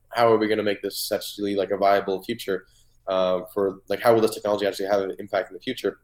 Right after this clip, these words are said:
And the most important thing back then and still today was just scaling it. And so he just answered, like, the three most important things are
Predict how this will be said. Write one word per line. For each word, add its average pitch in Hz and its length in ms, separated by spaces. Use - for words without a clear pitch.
And 110 340
the 123 60
most 143 160
important 135 340
thing 113 220
back 104 260
then 110 180
and 98 300
still 113 240
today 104 460
was 113 140
just 113 220
scaling 110 340
it. 131 180
And 107 120
so 117 180
he 120 100
just 135 180
answered, 120 320
like, 107 140
the 113 80
three 120 180
most 117 220
important 107 360
things 107 360
are 98 400